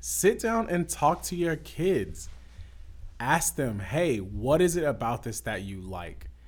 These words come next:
And start having uncomfortable conversations with your kids instead of depending upon Cardi B or Nicki Minaj or Lil Nas X or Beyonce,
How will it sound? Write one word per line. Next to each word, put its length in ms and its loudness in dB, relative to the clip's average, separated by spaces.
And 160 -2
start 400 2
having 340 2
uncomfortable 720 -4
conversations 760 -2
with 160 -6
your 160 -8
kids 580 -8
instead 320 -6
of 180 -8
depending 640 0
upon 600 -4
Cardi 540 4
B 480 0
or 600 -4
Nicki 400 4
Minaj 720 4
or 140 -2
Lil 340 2
Nas 480 2
X 480 -2
or 680 0
Beyonce, 1040 0